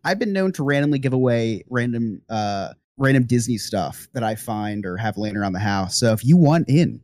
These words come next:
for just two dollars a month, you have a spot in the duck race. We're gonna do at least monthly giveaways, but knowing me, it's gonna be more than monthly. So, you know, for just two dollars a month,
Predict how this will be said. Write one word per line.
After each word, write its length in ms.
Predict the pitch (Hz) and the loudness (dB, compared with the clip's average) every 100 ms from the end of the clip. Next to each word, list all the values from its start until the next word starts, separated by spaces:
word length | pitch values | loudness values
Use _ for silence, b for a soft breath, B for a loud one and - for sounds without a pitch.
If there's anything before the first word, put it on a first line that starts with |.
| _ | _
for 80 | 127 | -2
just 140 | 123 | 0
two 60 | 151 | 2
dollars 220 | 147 147 | 2 4
a 60 | 120 | 4
month, 240 | 139 117 | 2 2
you 80 | 120 | 0
have 200 | 139 135 | 0 -2
a 120 | 117 | -4
spot 460 | 131 - - 127 143 | -4 -6 -8 -12 -8
in 220 | 139 135 123 | -2 -2 0
the 260 | 123 127 - 95 | 0 0 -4 -10
duck 280 | - - - | -10 -10 -8
race. 440 | 107 90 - - B B B 147 | -6 -6 -8 -10 B B B 2
We're 100 | 185 | 4
gonna 120 | 240 | 6
do 100 | 196 | 6
at 60 | 156 | 6
least 260 | 175 160 | 6 4
monthly 520 | 127 123 143 143 156 160 | 4 4 4 2 2 4
giveaways, 720 | 165 170 175 175 180 175 - B _ | 4 4 4 4 2 -2 -8 B _
but 80 | 131 | 2
knowing 400 | 139 160 156 123 | 4 4 4 2
me, 180 | 127 139 | 2 0
it's 100 | 131 | 0
gonna 140 | 131 | 0
be 100 | 117 | 0
more 280 | 104 101 117 | -2 -4 -4
than 160 | 123 131 | -4 -4
monthly. 560 | 131 135 147 147 147 - | -4 -6 -4 -4 -6 -8
So, 520 | - 139 131 127 123 | -6 -2 0 0 -2
you 80 | 147 | -2
know, 120 | 113 | -2
for 100 | 104 | -2
just 180 | 156 - | -4 -2
two 80 | 185 | 0
dollars 260 | 175 175 156 | 2 2 2
a 20 | |
month, 400 | 143 143 147 | 2 2 0